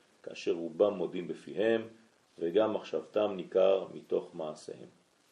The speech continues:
ואין להאריך בזה כאן, כי האמת עד לעצמו, עד לעצמו. כן, זאת אומרת שהרב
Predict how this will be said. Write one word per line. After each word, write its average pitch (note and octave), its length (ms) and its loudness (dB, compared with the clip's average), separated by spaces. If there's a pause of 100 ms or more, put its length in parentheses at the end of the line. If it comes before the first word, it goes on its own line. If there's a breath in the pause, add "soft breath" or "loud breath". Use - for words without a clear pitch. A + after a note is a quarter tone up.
(320)
ואין G#2+ 180 0
להאריך F#2 340 2
בזה E2 280 -2
כאן, A2 320 -2
כי E2 140 -4
האמת F2 440 -4
עד E2+ 260 -4
לעצמו, - 340 -10 (220)
עד E2 180 -4
לעצמו. - 280 -8 (1400)
כן, G1+ 120 -14 (240)
זאת - 140 -20
אומרת A2+ 260 -4
שהרב G2 560 4